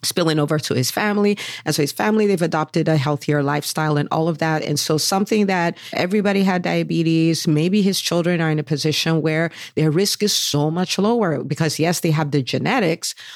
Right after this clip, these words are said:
but the lifestyle change has been made. So maybe they avoid that. You're preventing something from, y-,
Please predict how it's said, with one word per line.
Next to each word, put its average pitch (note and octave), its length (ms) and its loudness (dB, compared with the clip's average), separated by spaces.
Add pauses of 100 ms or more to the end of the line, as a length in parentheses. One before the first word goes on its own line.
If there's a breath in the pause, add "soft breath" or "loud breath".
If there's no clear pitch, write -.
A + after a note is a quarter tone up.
(280 loud breath)
but A#3 500 -2 (460 loud breath)
the D3 80 2
lifestyle E3+ 640 0
change D3 380 -2
has C3 120 -6
been C3 180 0
made. B2+ 220 0
So - 160 2
maybe G#3 320 4
they F#3+ 420 0
avoid C#3+ 420 0
that. C#3 200 0
You're F#3+ 140 2
preventing F#3 420 0
something F3 560 -2
from, D#3 380 -2 (260 loud breath)
y-, E3 120 0